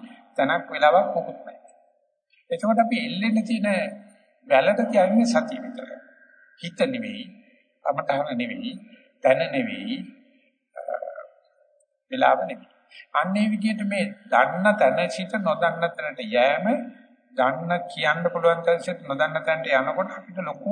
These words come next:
අභියෝග රාශියක් එනවා. ඒ අභියෝග වලින් සම්ප්‍රදාන කුල බෞද්ධයන් නිතරම නැවත හැකි සංඥාව, හැකි සංඥාවේ නිච්ච සංඥාව ගන්න හදනවා. තැන නැවත ඉල්ලනවා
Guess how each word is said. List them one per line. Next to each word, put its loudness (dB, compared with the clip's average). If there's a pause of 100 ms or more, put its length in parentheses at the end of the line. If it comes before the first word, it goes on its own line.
අභියෝග 4
රාශියක් 4
එනවා. -14 (560)
ඒ 0
අභියෝග 0
වලින් 0
සම්ප්‍රදාන 2
කුල -4
බෞද්ධයන් -2
නිතරම 0
නැවත 4
හැකි 2
සංඥාව, 0 (520)
හැකි -6
සංඥාවේ -6
නිච්ච -10
සංඥාව 0
ගන්න 0
හදනවා. -8 (1000)
තැන 0 (240)
නැවත -2 (300)
ඉල්ලනවා -2